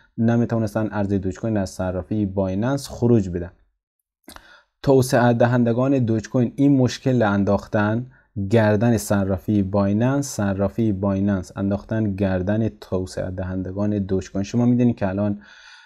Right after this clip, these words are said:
توسعه دهندگان دوج کوین در حال بروز رسانی های دوج کوین است، در حال یک سری بروز رسانی ها برای دوج کوین هسته.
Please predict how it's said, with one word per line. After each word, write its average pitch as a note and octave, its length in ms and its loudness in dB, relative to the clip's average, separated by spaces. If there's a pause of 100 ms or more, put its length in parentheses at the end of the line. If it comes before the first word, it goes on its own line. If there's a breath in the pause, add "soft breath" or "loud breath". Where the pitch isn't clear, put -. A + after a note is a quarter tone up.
(320 loud breath)
توسعه G#2 360 2
دهندگان G2+ 480 2
دوج G#2 380 0
کوین C3 300 2
در G#2 180 4
حال A#2 380 4
بروز G2+ 480 2
رسانی G2 380 2
های G#2+ 400 0
دوج G2 460 0
کوین F2+ 220 -2
است، F2+ 140 -6
در G2+ 80 2
حال A2 180 2
یک G2+ 120 0
سری G#2+ 200 0
بروز F#2+ 420 -2
رسانی G2 240 -2
ها C#3 180 -2
برای G#2 500 2
دوج F#2+ 420 -2
کوین F#2 240 -4
هسته. A#2 600 -2